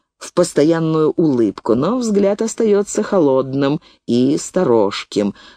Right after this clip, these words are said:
Точно доктор всегда за тобою следит,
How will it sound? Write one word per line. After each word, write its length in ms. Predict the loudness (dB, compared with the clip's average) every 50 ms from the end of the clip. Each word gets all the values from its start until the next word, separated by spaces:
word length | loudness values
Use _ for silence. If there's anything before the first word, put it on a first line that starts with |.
| _
Точно 360 | -2 -2 -2 0 0 -2 0
доктор 380 | 2 2 0 0 0 0 -2 -2
всегда 600 | -2 -4 -2 -2 -2 -2 -2 -2 -2 0 0 0
за 120 | 0 -2 0
тобою 380 | 0 0 0 0 0 0 -2
следит, 800 | -2 -4 -4 -2 -2 0 0 -2 0 0 0 2 0 0 -2 -6